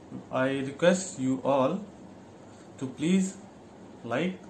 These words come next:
subscribe our channel so that you can get more and more lectures. Since we are targeting to cover the complete networks,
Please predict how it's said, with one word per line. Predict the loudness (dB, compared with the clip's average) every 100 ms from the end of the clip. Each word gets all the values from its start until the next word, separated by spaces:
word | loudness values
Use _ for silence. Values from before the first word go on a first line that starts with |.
| -20 -20 -20 -20 -20 -20 -18 -18 -20 -20 -20 -20 -12
subscribe | -8 -8 -2 2 4 2 -4 -18 -20 -20 -4
our | -2 -2
channel | -2 -2 -2 -4 -6 -12
so | -10 0 2
that | 4 2 -2 -16 -20 -20 -20 -20 -20 -20 -20 -16 -8
you |
can | -2 -2 -2 2
get | 2 2 -6 -16 -6
more | 0 0 0
and | -2
more | -2 0 0 -2 -10 -6
lectures. | -4 -2 -2 -2 -6 -14 -18 -20 -20 -20 -20 -20 -20 -20 -20 -20 -20 -20 -20 -20 -20 -20 -10
Since | 0 2 2 -2 -2
we | 2
are | 4 6
targeting | 4 2 0 -2 -2
to | -2
cover | 0 2 2 0 -8 -18 -14 -10
the |
complete | -2 0 0 0 0 0 -6 -16 -18 -20 -20 -20 -20 -20 -20 -20 -20 -20 -20 -20 -20 -18 -10
networks, | -4 -4 2 0 0